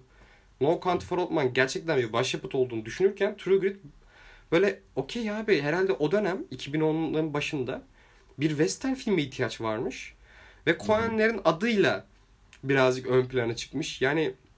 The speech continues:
an-, şey yapamıyorum ya çünkü Coen'lerin böyle o hani mi-, mizahıyla, mizanseniyle o işte senaryoda çok akılcı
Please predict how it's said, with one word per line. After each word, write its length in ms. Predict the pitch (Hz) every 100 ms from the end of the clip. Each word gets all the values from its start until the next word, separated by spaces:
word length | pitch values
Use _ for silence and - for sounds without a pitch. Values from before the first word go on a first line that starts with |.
| _ _ _ - - - - - - - -
an-, 260 | 143 -
şey 180 | - 156
yapamıyorum 420 | 156 233 208 135
ya 140 | 123 127
çünkü 200 | 156 170 -
Coen'lerin 480 | 156 170 185 190
böyle 140 | 180 180
o 220 | 170 156
hani 260 | 147 156 135
mi-, 380 | 120 117 123 127
mizahıyla, 720 | 123 123 139 139 151 147 143
mizanseniyle 800 | 120 113 123 127 127 139 135 127 127
o 180 | 107 95
işte 240 | - -
senaryoda 560 | 107 113 123 123 120 120
çok 240 | 131 -
akılcı 500 | 113 - 120 131 131